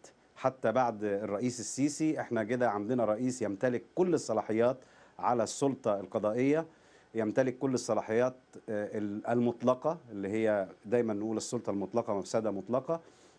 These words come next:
أنت بتتكلم على ضرب في عمق الفصل ما بين السلطات، إن رئيس السلطة التنفيذية هو اللي يعين رئيس المحكمة الدستورية، وهو اللي يعين النائب العام، وهو اللي يعين رئيس مجلس الدولة، وهو اللي يعين كل رؤساء الهيئات القضائية الكبرى.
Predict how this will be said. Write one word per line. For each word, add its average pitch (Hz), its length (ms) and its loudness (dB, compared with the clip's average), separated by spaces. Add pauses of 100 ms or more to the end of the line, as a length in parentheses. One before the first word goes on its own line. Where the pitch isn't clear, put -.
(120)
أنت 131 180 0
بتتكلم 135 540 0
على 120 200 4
ضرب 110 460 2 (840)
في 113 440 0
عمق 151 640 0
الفصل 131 440 0
ما 110 120 2
بين 135 180 2
السلطات، 127 520 0 (400)
إن 107 140 0
رئيس 139 280 2
السلطة 139 320 0
التنفيذية 117 580 0
هو 131 220 2
اللي 113 120 2
يعين 117 380 2
رئيس 123 220 -2
المحكمة 113 360 0
الدستورية، 113 460 0
وهو 110 160 2
اللي 107 120 2
يعين 110 300 2
النائب 110 300 2
العام، 110 360 0 (260)
وهو 117 240 4
اللي 113 140 4
يعين 110 340 2
رئيس 107 260 -4
مجلس 110 280 -4
الدولة، 113 360 0
وهو 127 120 0
اللي 131 120 0
يعين 135 200 2
كل 139 520 2
رؤساء 113 520 0 (420)
الهيئات 110 600 -2
القضائية 110 480 -2
الكبرى. 147 480 0